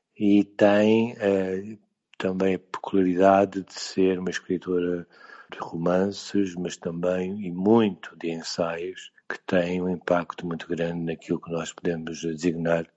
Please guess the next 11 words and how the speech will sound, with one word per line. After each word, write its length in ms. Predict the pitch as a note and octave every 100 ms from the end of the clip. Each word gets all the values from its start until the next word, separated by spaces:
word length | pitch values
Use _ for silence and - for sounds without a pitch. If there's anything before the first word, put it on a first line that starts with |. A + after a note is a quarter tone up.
| _ _ -
como 540 | F2 E2+ E2+ F2 F2 -
os 220 | F2+ E2
estudos, 760 | - - G2 F#2+ F#2 E2+ - F#2+
eh, 240 | F2+ F2+ E2+ -
africanos, 720 | - F#2 F2 G#2+ G#2 G#2 F2+ D#2+
os 100 | -
estudos 280 | - E2
femininos 580 | - G2+ F#2 F#2+ F#2 E2+
africanos 960 | E2 - E2 - F2+ F#2+ G2 G2 F#2+ _ _ _
e 160 | F#2 F2+ F2 -
toda 520 | G2+ F#2+ F#2 G2 F#2